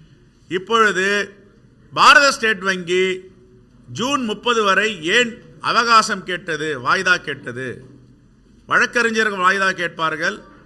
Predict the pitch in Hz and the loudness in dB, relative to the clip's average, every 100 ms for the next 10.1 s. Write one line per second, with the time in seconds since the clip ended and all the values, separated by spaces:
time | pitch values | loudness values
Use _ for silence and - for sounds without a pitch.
0 | - _ _ _ _ _ _ 120 190 254 | -20 _ _ _ _ _ _ -4 -4 -2
1 | 277 269 233 226 262 254 240 226 226 208 | 0 4 2 2 0 2 2 0 -4 -4
2 | 208 185 214 220 202 190 196 196 170 185 | -6 -4 -4 -4 -2 0 0 0 0 -2
3 | 180 156 147 143 123 127 113 92 - _ | -4 -4 -8 -8 -10 -10 -10 -14 -20 _
4 | _ _ - _ - - - 165 220 214 | _ _ -20 _ -20 -12 -8 -6 -2 0
5 | 214 247 190 196 220 226 208 214 175 190 | 2 0 0 -2 0 -2 -2 -4 -4 -4
6 | 190 185 185 156 147 127 90 - - _ | -4 -6 -8 -10 -8 -10 -10 -20 -20 _
7 | _ _ _ _ - - 156 226 247 233 | _ _ _ _ -20 -10 -4 -2 0 0
8 | 226 214 233 254 202 247 190 214 220 233 | 0 4 6 4 2 -6 -4 -6 -4 -4
9 | 208 202 196 190 190 180 220 208 180 170 | -4 -4 -6 -6 -4 -4 -2 -2 -2 -2